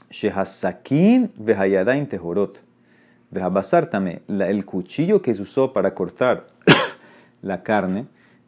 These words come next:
y las manos del Cohen que estaba cortando son Tahor, pero la carne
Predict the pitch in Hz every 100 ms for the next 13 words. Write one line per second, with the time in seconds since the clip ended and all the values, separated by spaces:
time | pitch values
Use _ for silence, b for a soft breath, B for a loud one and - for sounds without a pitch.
0 | - 98 87 98 123 175 151 107 98 87
1 | 120 147 104 90 - 110 117 87 - 113
2 | 156 190 214 - - 156 156 113 95 98
3 | 85 - _ b b b - 107 110 107
4 | 101 - 190 196 160 160